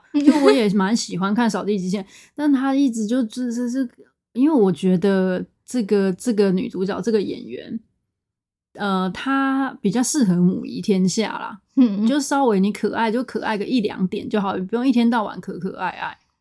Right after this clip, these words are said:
Speaker 2: 你就觉得
Speaker 1: 对，她，
Speaker 2: 看得有点腻。
Speaker 1: 她，她看起来就还没有真的到那么傻的感觉啊。
Speaker 2: 对，
Speaker 1: <laughs>
Speaker 2: 就是，嗯，一直要演她这一面，会让人家觉得看了，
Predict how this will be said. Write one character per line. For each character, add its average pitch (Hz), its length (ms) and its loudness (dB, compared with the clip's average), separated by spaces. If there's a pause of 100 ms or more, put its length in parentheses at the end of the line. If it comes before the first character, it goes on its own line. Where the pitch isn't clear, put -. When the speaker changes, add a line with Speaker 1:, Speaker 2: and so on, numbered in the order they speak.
(120)
Speaker 2:
你 208 120 -8
就 233 120 2
觉 202 140 0
得 208 80 0
Speaker 1:
对， - 60 -16 (280)
她， 277 140 -2
Speaker 2:
看 254 100 2
得 320 60 8
有 302 60 6
点 240 100 4
腻。 - 20 4
Speaker 1:
她， - 80 6
她 226 80 8
看 269 160 8
起 247 140 0
来 190 160 -2
就 240 360 4
还 208 180 -4
没 214 100 2
有 214 140 0
真 214 140 -2
的 202 100 0
到 202 140 -4
那 214 80 2
么 202 140 0
傻 - 320 -10
的 - 120 -12
感 - 220 -4
觉 - 380 -8
啊。 - 100 -8
Speaker 2:
对， 269 220 8 (140)
Speaker 1:
<laughs> 214 180 8
Speaker 2:
就 285 120 2
是， 302 540 6 (600)
嗯， 226 680 10
一 311 120 4
直 254 120 0
要 277 140 4
演 214 240 2
她 208 200 2
这 220 180 4
一 220 60 6
面， 233 300 8
会 214 140 4
让 226 160 2
人 180 80 2
家 185 140 -2
觉 180 140 -8
得 - 60 -12
看 202 280 -6
了， - 60 -16